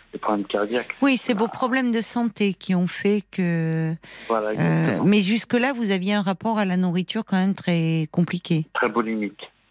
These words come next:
Speaker 2: Mais alors, au collège, entre le, ce, cette prise de poids extrêmement rapide, cette agression sexuelle dont vous avez été victime, est-ce que,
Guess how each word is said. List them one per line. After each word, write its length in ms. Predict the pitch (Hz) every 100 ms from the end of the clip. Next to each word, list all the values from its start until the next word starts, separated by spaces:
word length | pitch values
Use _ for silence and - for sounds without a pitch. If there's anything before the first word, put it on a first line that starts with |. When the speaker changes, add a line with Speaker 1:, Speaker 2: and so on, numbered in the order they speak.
| _ _ - - - -
Speaker 2:
Mais 140 | 202
alors, 300 | 180 208 214
au 100 | 220
collège, 600 | 226 240 214 214 208 180 175
entre 520 | 175 175 175 - 196
le, 680 | 185 175 170 165 160 156 156
ce, 760 | 156 - 170 156 156 156 151 151
cette 320 | 151 - 170
prise 320 | - - 196 -
de 80 |
poids 400 | 196 - 190 190
extrêmement 560 | 175 - - 175 175 175
rapide, 580 | 175 160 - 180 175 -
cette 220 | 170 156
agression 560 | 156 151 180 - 170 175
sexuelle 580 | - 165 - 175 170 165
dont 120 | 156
vous 140 | 143
avez 140 | 160 151
été 200 | - 165
victime, 460 | 156 - - 233
est-ce 180 | 208 -
que, 220 | - 165